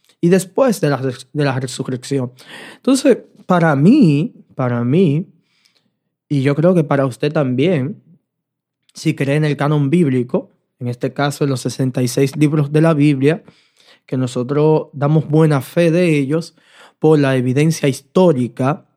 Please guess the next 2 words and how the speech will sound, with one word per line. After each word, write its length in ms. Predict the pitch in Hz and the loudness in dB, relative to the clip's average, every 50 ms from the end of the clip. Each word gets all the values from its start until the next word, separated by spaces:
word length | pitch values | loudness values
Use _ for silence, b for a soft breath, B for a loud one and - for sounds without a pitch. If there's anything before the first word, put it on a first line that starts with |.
| _ _ _ _ _ _ _ | _ _ _ _ _ _ _
y 680 | - 139 143 143 143 139 139 139 139 127 - - _ _ _ _ _ _ _ _ | 0 2 2 4 4 4 2 2 0 0 -4 -8 _ _ _ _ _ _ _ _
arqueológica 1120 | - 143 135 127 - 139 135 123 127 160 196 208 - - 123 120 - - 156 - - _ | -4 -2 -2 -2 -2 -2 0 2 4 4 2 2 0 -4 -8 -8 -4 -4 -4 -4 -6 _